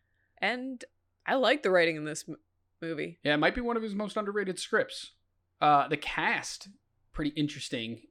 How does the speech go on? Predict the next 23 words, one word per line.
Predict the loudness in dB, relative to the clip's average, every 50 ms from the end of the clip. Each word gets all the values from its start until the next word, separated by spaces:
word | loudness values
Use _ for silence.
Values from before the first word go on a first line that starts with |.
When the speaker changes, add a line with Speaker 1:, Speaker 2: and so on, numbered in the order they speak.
| _
Speaker 2:
in | -6 -4 -4 -2
this | -2 -4 -4 -4 -4
movie. | -4 -4 -4 -4 -6 -6 -8 -8 -12 _ _ _ _ _ _ _ _ _ _
So | -14 0 4 6 8 8 8 6 4
I'm | 2 2 2 2
gonna | 0 -2 -2
tell | -4 0 2 4 4 4
you | 2 0 -2 -2 -2 -2
who | -2 0 0
the | 2 2 4
actor | 4 2 0 0 -2 -2 -2
is | -2 -4 -6 -8 -8 -10 -12 -14 _ _ _ _ _ _ _
and | -6 -6 -4 -2 0
who | 0 2
they | 2 2 2
played, | 2 2 2 4 4 2 0 -4 -8 -10 -10 -6
and | -4 -2
I | -2
just | -2 -2 -2 -2
want | -2 -2 -2
your | -2 0 0
initial | 0 0 0 -2 -2
reaction, | -2 -2 -2 -2 -2 -4 -6 -8 -14 -16 -18